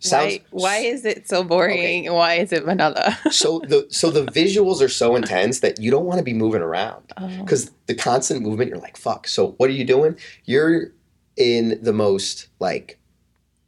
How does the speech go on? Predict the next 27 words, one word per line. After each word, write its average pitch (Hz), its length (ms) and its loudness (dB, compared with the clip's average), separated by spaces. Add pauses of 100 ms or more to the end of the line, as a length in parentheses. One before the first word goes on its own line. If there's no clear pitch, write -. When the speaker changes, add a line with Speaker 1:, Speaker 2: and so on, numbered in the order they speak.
Speaker 1:
first - 380 -2
time 113 240 -2
having 98 320 -2
missionary 90 500 -4
type 85 280 -6
sex. - 500 -8
You're, 95 140 -2
like, 90 260 -4 (380)
barely 127 520 2
moving 127 680 0 (180)
your 107 200 4
entire 107 580 0
body. 104 560 0 (300)
I - 40 -10
think 127 280 -8
that - 180 -10
first 104 340 -6
time 90 300 -12
we 95 160 -12
probably - 520 -16
had - 220 -18
sex - 320 -12
for, - 260 -16 (720)
like, - 200 -8 (100)
five - 480 -6
straight 76 280 -4
hours. 95 580 -4